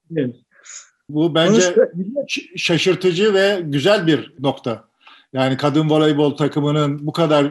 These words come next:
Speaker 2: e, iki kat futbola göre izlenmiş olması son derece önemli, anlamlı bir şey.
Speaker 1: Şimdi bunların sembolik, yani sonuçta tar-, bir tarihsel perspektifle bakacak olsan, yani ben desem ki mesela, birisi dese ki bana,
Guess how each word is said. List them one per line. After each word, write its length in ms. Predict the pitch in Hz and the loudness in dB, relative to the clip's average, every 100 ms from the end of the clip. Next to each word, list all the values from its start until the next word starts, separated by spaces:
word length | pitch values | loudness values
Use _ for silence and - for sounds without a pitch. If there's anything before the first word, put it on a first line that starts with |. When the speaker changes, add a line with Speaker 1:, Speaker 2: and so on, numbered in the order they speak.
| - 160 | -4 -10
Speaker 2:
e, 40 | |
iki 220 | - 226 | -4 -2
kat 320 | - 170 - - | 0 0 -2 -14
futbola 320 | - - 151 | -10 -2 0
göre 240 | 143 139 143 | 2 2 0
izlenmiş 380 | 131 151 147 160 | 0 -2 -2 -2
olması 580 | 139 135 135 185 185 - _ 147 | -2 -2 0 -2 -2 -10 _ -14
son 240 | 151 180 156 | -4 -2 0
derece 200 | 139 160 | 0 0
önemli, 280 | 143 135 143 | -2 -2 -2
anlamlı 420 | 139 151 151 139 | -2 0 0 -2
bir 40 | |
şey. 300 | 107 - 107 _ _ _ _ _ _ _ _ | -6 -10 -12 _ _ _ _ _ _ _ _
Speaker 1:
Şimdi 380 | - 247 254 196 | -2 0 2 2
bunların 260 | 247 254 | 4 4
sembolik, 760 | 285 226 208 220 240 - - - _ _ _ | 2 2 2 2 2 -2 -12 -20 _ _ _
yani 340 | 160 160 156 - - _ 170 147 | -2 -2 -4 -10 -20 _ -16 -12
sonuçta 360 | - 190 196 233 | -2 2 4 2
tar-, 460 | 233 156 - 185 | 2 2 2 0
bir 180 | 240 - | -4 -2
tarihsel 640 | 170 170 175 - 247 220 | 0 2 2 0 0 0
perspektifle 800 | 180 175 196 208 196 - 202 180 | 0 0 -2 -10 -12 -6 -2 0
bakacak 420 | 180 185 180 185 | 0 0 -2 -2
olsan, 220 | 143 - | -6 -6
yani 360 | 180 226 208 208 | 0 2 2 2
ben 220 | 226 214 | 2 4
desem 380 | 226 - 247 196 | 2 2 0 -2
ki 120 | 160 | -6
mesela, 460 | 156 180 143 123 107 | -4 -2 -4 -6 -6
birisi 360 | 175 240 - 254 | -2 0 0 0
dese 260 | 220 - 208 | 0 -2 -6
ki 180 | 175 | -4
bana, 300 | 160 143 117 | -2 -4 -8